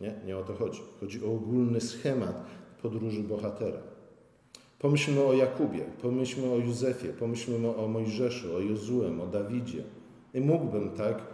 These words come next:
bez końca wymieniać. Jeśli przyjrzymy się ich życiu, to zobaczymy, że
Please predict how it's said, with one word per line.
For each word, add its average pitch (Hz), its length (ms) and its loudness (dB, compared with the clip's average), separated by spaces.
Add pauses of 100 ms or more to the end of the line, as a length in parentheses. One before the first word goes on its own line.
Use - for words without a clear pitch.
(240)
bez 117 220 -4
końca 120 360 0
wymieniać. 120 680 -2 (760)
Jeśli 139 200 -4
przyjrzymy 147 500 -2
się 143 240 -2
ich 127 160 -2
życiu, 120 400 -4
to 107 80 -6
zobaczymy, 107 480 -4
że 113 180 0